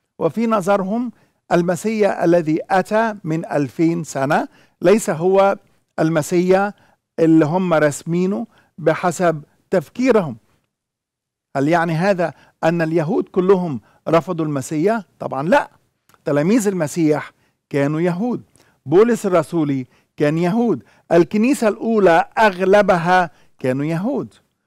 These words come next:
واليوم أيضًا هناك يهود مسيانيين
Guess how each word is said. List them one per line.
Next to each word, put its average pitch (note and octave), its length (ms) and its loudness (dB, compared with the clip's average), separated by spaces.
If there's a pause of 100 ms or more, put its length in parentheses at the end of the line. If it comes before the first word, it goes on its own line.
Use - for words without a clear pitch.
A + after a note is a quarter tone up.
(140)
واليوم G#3 600 2 (160)
أيضًا F#3 280 0
هناك E3+ 600 -2 (340)
يهود F3 560 0 (140)
مسيانيين F#3 1120 0